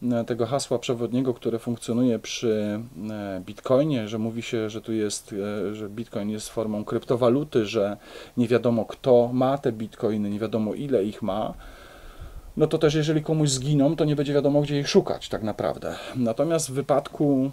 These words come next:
mm, e, lokalnych inicjatyw, tych lokalnych, komplementarnych pieniędzy, administrator wie.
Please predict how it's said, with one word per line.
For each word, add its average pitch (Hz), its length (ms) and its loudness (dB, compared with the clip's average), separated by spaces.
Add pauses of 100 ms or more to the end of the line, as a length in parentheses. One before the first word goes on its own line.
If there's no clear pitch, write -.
mm, 123 280 0
e, 104 560 -2
lokalnych 110 840 0
inicjatyw, 113 480 -2
tych 107 140 -4
lokalnych, 113 440 -2
komplementarnych 110 840 -4 (180)
pieniędzy, 123 560 -2 (540)
administrator 160 800 2
wie. 139 200 0